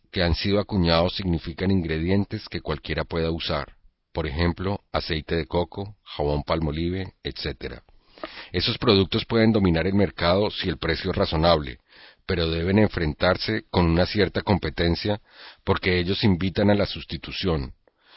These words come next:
Son naturalmente clasificados con otros productos que tienen ingredientes similares, así que el precio debe mantenerse en esa categoría. Cereales tostados y leche malteada son ejemplos de nombres desafortunados.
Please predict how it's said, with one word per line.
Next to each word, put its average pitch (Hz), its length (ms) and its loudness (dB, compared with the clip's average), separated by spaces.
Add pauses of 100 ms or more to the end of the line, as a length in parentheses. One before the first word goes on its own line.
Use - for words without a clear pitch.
(160)
Son 90 280 2
naturalmente 95 680 4
clasificados 90 720 -2
con 98 140 2
otros 82 240 -4
productos 78 500 -4
que 90 120 -8
tienen 82 280 0
ingredientes 80 640 -2
similares, 87 680 -2 (360)
así 92 220 -4
que 90 120 -2
el 101 100 2
precio 113 520 0
debe 90 240 0
mantenerse 90 720 2
en 78 80 0
esa 78 200 -4
categoría. 73 600 -6 (1400)
Cereales 92 580 4
tostados 95 680 4 (320)
y 92 100 -4
leche 87 300 0
malteada 85 680 2 (460)
son 101 260 4
ejemplos 104 420 2
de 98 100 2
nombres 87 340 2
desafortunados. 78 1000 -4